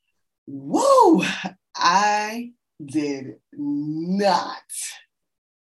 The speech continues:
expect. Miss Rona,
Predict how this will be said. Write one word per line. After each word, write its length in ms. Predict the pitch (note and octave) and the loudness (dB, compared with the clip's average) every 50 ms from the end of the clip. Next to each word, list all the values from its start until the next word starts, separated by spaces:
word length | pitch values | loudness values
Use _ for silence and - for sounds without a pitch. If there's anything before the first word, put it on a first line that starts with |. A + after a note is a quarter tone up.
| - | -8
expect. 1160 | E3 D#3+ D3 D3 C#3+ - - - - - - - - - G3+ F#3+ - - - - F4+ - _ _ _ _ _ _ _ _ _ _ _ _ _ _ _ _ _ _ _ _ _ _ _ _ _ _ _ _ _ _ _ _ _ _ _ _ _ _ _ _ _ _ _ _ _ _ _ _ _ _ _ _ _ _ _ _ _ _ _ _ _ - - - _ _ _ _ _ _ _ _ _ _ _ _ - | -8 -6 -6 -8 -10 -10 -8 -6 -4 -4 -2 -4 -4 -6 -8 -12 -12 -12 -12 -12 -12 -14 _ _ _ _ _ _ _ _ _ _ _ _ _ _ _ _ _ _ _ _ _ _ _ _ _ _ _ _ _ _ _ _ _ _ _ _ _ _ _ _ _ _ _ _ _ _ _ _ _ _ _ _ _ _ _ _ _ _ _ _ _ -20 -20 -20 _ _ _ _ _ _ _ _ _ _ _ _ -6
Miss 200 | F3+ F#3 F3+ F3+ | -2 -2 -2 -2
Rona, 460 | G3 F#3 F3+ F3 F3 F3+ G3 B3 D4 | -2 -2 -2 -2 -2 -2 -4 -4 -6